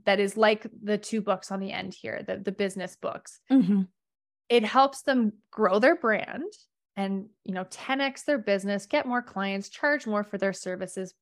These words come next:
Speaker 1: but it does it in a way that's heart-centered.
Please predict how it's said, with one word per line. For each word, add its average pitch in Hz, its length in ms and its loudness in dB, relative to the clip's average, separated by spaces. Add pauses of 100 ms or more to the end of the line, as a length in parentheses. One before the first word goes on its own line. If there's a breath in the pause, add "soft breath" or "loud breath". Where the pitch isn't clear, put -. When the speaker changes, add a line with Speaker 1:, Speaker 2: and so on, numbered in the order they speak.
(380)
Speaker 1:
but 226 120 6
it 220 200 2
does 208 240 4
it 277 120 0
in 294 160 -2
a 302 60 -2
way 196 200 -2
that's 190 220 -2
heart-centered. - 720 -12